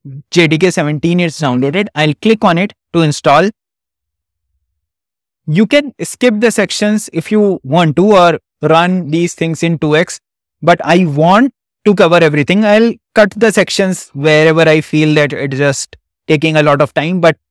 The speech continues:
I would s-, uh, recommend you that whenever you get stuck, you can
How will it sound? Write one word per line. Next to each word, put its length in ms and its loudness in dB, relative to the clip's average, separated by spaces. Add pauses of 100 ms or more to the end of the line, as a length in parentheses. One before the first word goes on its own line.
(400)
I 180 2
would 180 2 (240)
s-, 220 -20 (140)
uh, 160 -8
recommend 420 2
you 320 -4
that 240 0
whenever 340 -2
you 140 0
get 220 -2
stuck, 340 -4
you 80 -2
can 340 -4